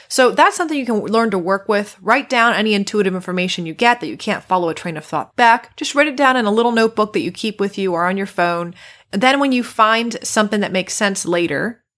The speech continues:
whether it's your, these are common ones, like you're sitting and all of a sudden the phone rings and you just get an image of a friend in your head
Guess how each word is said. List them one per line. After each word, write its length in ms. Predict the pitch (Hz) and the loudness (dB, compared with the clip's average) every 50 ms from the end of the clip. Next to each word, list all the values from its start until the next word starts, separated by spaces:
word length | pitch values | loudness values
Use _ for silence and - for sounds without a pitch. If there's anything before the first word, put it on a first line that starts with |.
| _ _ _ - | _ _ _ -4
whether 280 | 185 185 185 190 190 | -2 0 2 2 2
it's 280 | 190 180 - - - - | 2 2 0 -2 -6 -4
your, 280 | - 190 214 214 - - | 0 0 2 2 0 -2
these 320 | - 151 170 202 226 220 | -6 -8 -4 -2 -2 0
are 60 | 226 | -2
common 360 | 196 - - 214 214 208 190 190 | -2 2 2 2 2 2 2 2
ones, 240 | 190 190 196 196 | 2 2 2 0
like 160 | 196 180 180 - | 0 -2 0 0
you're 80 | 190 | -2
sitting 500 | 185 - - 208 208 208 208 202 - - | 0 0 0 0 2 2 0 -2 -4 -4
and 260 | - 190 185 180 185 | -2 0 0 0 2
all 100 | 180 185 | 2 2
of 40 | 190 | 2
a 60 | 208 | 0
sudden 240 | 196 - 202 190 190 | 0 0 0 0 0
the 60 | 185 | 0
phone 260 | 180 - 220 220 226 220 | 0 2 2 2 2 4
rings 320 | 208 185 185 185 190 185 | 2 2 2 2 0 0
and 120 | - 180 | 0 2
you 80 | 185 196 | 2 2
just 180 | 185 196 - - | 2 0 0 2
get 120 | 196 185 | 2 2
an 60 | 180 | 2
image 260 | 160 185 202 196 180 | 2 2 2 2 2
of 100 | 190 180 | 0 -2
a 40 | - | -4
friend 320 | - - - 208 208 208 185 | -6 0 2 4 4 4 2
in 100 | 185 175 | 0 0
your 100 | 160 160 | 0 0
head 300 | 175 175 170 175 180 | 2 2 2 2 2